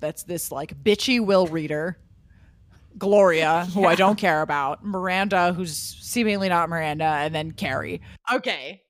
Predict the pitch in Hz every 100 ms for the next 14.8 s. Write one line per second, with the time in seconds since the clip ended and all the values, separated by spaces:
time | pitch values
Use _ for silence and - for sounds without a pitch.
0 | _ _ _ _ _ _ _ _ _ _
1 | - - 220 135 - 196 _ _ _ _
2 | _ _ _ _ _ _ 165 269 285 294
3 | 254 254 247 - 214 208 220 233 247 247
4 | 247 214 156 151 143 139 147 - - -
5 | 214 180 165 156 156 170 - 196 226 -
6 | - 175 160 160 165 - _ - 185 175
7 | - - - - - _ _ 277 311 -
8 | 349 330 359 330 277 277 247 254 247 -
9 | - - _ _ _ _ _ _ _ _
10 | _ 175 170 160 - 202 262 302 330 330
11 | 269 247 214 247 240 214 226 262 - -
12 | 226 214 233 - 269 254 247 254 262 254
13 | 180 220 208 208 - 208 208 208 185 180
14 | 147 156 190 208 202 160 143